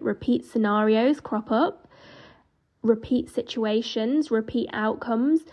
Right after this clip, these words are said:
and really consider what it is that is making them do that, what it is that is making that a reality in their own lives.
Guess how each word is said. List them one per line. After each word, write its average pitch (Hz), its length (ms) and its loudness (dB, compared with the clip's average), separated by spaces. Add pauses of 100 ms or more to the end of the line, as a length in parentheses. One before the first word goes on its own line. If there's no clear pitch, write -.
(340)
and 254 200 0 (180)
really 359 360 4
consider 285 800 0
what 247 240 4
it 269 120 2
is 262 260 6
that 240 160 0
is 220 180 0
making 247 500 -2
them 226 160 0
do 233 280 -2
that, 208 380 -4
what 254 180 2
it 262 80 2
is 262 220 0
that - 280 -8
is 220 120 -6
making 240 500 -2
that 214 220 -4
a 208 40 -6
reality 214 600 -2
in 202 100 -2
their 202 200 -2
own 202 160 -2
lives. 214 680 0